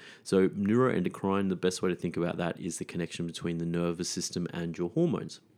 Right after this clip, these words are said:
So, for example, growth hormone and these really important messengers in the body that help to elicit kind of many different functions that keep us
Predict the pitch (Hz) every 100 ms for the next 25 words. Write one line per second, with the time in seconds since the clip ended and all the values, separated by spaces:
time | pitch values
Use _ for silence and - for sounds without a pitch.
0 | _ - - 85 - 85 87 85 85 82
1 | - 87 85 - 87 87 87 87 85 -
2 | - - - 85 85 82 82 80 85 82
3 | 90 90 90 82 87 85 85 85 85 80
4 | - 82 80 82 80 - 85 82 87 87
5 | 85 - - 87 - - 85 82 - -
6 | - - 82 80 - - - - 92 98
7 | 95 92 - 82 85 80 90 82 - 87
8 | - - 107 101 90 -